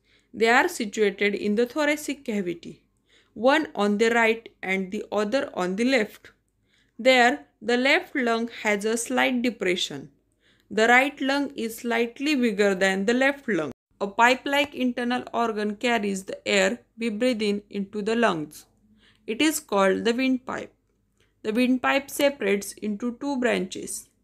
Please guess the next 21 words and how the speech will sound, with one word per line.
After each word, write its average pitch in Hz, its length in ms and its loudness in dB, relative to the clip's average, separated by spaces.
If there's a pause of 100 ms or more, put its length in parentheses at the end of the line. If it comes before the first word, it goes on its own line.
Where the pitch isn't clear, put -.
(380)
Each 277 320 -4
branch 208 360 2
is 226 180 -4
called 190 400 0 (140)
a 214 100 -6
bronchus. 202 760 -4 (540)
When 220 300 2
we 302 140 4
breathe 226 320 0
in, 196 220 2 (260)
the 226 180 0
lungs 285 600 0
expand 196 720 -4
a 240 80 -4
little. 247 380 -6 (800)
That's 262 360 -2
why 208 300 0
our 208 200 -2
chest 277 480 -2
swells 277 480 -2
up 196 280 -2